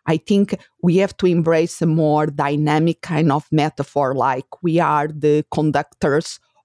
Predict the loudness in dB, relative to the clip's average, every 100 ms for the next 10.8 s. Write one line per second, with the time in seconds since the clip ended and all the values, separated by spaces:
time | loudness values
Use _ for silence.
0 | -4 -2 0 -2 0 0 0 -4 -6 -6
1 | -2 0 2 0 -2 -4 0 0 2 0
2 | -2 -4 -4 -6 -8 -6 -4 -2 -2 0
3 | 0 -2 -2 0 0 -2 -4 -2 -4 0
4 | 2 2 -2 -2 -6 -4 -6 -6 -6 -8
5 | -8 -4 0 0 0 -2 -2 -4 -2 -2
6 | 0 -2 0 2 2 0 -6 -2 -2 -2
7 | -2 -4 -2 -4 -4 _ -6 -4 -2 -2
8 | -2 -2 -2 -4 -2 -2 -2 -4 -2 -2
9 | -2 0 2 2 0 -4 -6 -10 -20 _
10 | _ -8 -4 -2 -2 -4 -4 -4